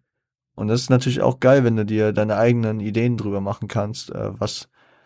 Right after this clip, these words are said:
was, äh, sich der Künstler dabei gedacht hat und mehrere Sachen Sinn ergeben. Auch wenn es nicht dem offiziellen Titel, äh, dem offiziellen Gedanken des Titels entspricht. Egal.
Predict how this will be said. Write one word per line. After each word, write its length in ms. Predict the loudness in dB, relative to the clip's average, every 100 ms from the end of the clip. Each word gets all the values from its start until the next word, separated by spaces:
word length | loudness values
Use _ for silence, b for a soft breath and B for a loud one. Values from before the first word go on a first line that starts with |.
| _ -8
was, 360 | 2 2 2
äh, 280 | 2 4 4
sich 140 | 4 2
der 100 | 2
Künstler 280 | 2 4
dabei 200 | 6 6
gedacht 360 | 4 4 4 4
hat 160 | 0 0
und 280 | -4 -2
mehrere 300 | 2 4 4
Sachen 300 | 2 0 0
Sinn 160 | 0 0
ergeben. 460 | -2 -4 -8 -12 -20 _ _ _ _ _ _ _ _ _
Auch 260 | 2 2 6
wenn 200 | 4 4
es 180 | 0 0
nicht 200 | -2 -2
dem 140 | -2
offiziellen 540 | -2 -4 -2 0 0
Titel, 400 | -2 -4 -4 -4 -6 -16 -2
äh, 280 | 4 4 4
dem 200 | 2 2
offiziellen 400 | 0 0 0 2
Gedanken 320 | 2 0 0
des 140 | -6 -8
Titels 280 | -8 -6
entspricht. 500 | -6 -10 -12 -14 -16 _ _ _ _ _ _ _ _ _ _ _ _ _
Egal. 680 | 2 2 2 2 2 0 -4